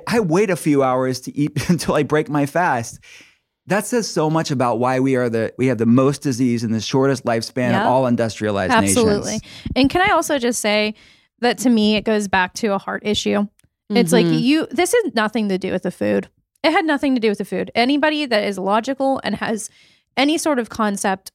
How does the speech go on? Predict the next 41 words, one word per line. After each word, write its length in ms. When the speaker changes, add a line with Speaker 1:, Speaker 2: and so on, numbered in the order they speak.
Speaker 3:
surrounding 760
what 200
makes 260
sense, 400
y-, 200
like 240
you 80
just 160
said, 160
Doctor 280
Cole, 260
no 180
one's 240
going 260
to 60
look 260
at 100
someone 280
eating 260
McDonald's, 440
though, 140
and 160
think 180
it's 120
healthy 420
every, 380
or 120
every 220
lunch, 260
you 120
know, 80
breakfast, 340
lunch, 220
and 80
dinner. 260
But 240
we 160
can, 380
as 240
a 300
people, 520